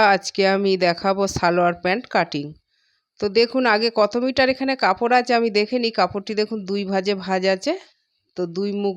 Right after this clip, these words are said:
ভালো করে ধরে আমি আগে মেপে দেখে নেব। আর হালকা একটি সালোয়ার প্যান্ট হবে, খুব ঘেরাওয়ালা কুচি হবে না।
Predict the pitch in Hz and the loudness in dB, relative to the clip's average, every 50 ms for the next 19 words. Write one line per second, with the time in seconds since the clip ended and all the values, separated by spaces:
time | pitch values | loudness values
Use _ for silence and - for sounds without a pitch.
0 | 170 170 170 185 185 190 190 190 196 202 196 208 196 180 180 180 180 185 220 330 | -6 -6 -2 0 0 0 0 -2 -2 -2 -2 -2 -4 -4 -6 -4 -2 -2 -2 -2
1 | 415 - _ _ _ _ - - - - - _ _ _ _ _ _ _ _ _ | -4 -6 _ _ _ _ -20 -20 -20 -20 -20 _ _ _ _ _ _ _ _ _
2 | _ _ _ _ _ _ _ _ _ _ _ _ _ - 135 170 185 185 185 190 | _ _ _ _ _ _ _ _ _ _ _ _ _ -10 -6 -2 0 2 2 2
3 | 185 185 196 233 240 220 190 180 170 180 226 240 214 180 180 170 - - 170 156 | 2 2 0 0 0 0 0 -2 0 0 -2 -2 -2 -2 -4 -2 -2 -4 -4 -2
4 | 156 151 143 147 147 156 - _ - - _ _ _ _ _ _ _ _ _ _ | -4 -4 -6 -8 -10 -10 -12 _ -20 -20 _ _ _ _ _ _ _ _ _ _
5 | _ _ _ _ _ _ _ _ _ _ _ _ _ _ _ _ _ _ _ _ | _ _ _ _ _ _ _ _ _ _ _ _ _ _ _ _ _ _ _ _
6 | _ - 170 170 180 175 - - 202 220 247 247 269 262 254 247 254 - 262 254 | _ -8 -6 -4 -4 -4 -2 0 0 0 0 0 0 0 0 -2 -4 -8 -10 -6
7 | - - 214 202 208 220 220 214 214 - 214 202 196 202 196 - 214 196 185 220 | -4 -2 0 2 2 2 2 2 2 0 0 0 0 -2 -2 -2 -2 0 0 0
8 | 285 311 - _ _ - - 233 233 220 - _ _ 202 196 _ _ _ _ _ | -2 -4 -6 _ _ -8 -6 -4 -4 -6 -8 _ _ -20 -20 _ _ _ _ _
9 | _ - - 180 160 165 180 196 196 208 208 208 202 202 208 202 202 196 - - | _ -14 -12 -10 -8 -4 -2 0 2 2 4 4 4 4 4 2 2 0 -2 -10
10 | 196 190 - - 208 190 185 190 185 185 190 185 185 | -12 -10 -8 -8 -6 -4 -2 0 0 0 0 0 -2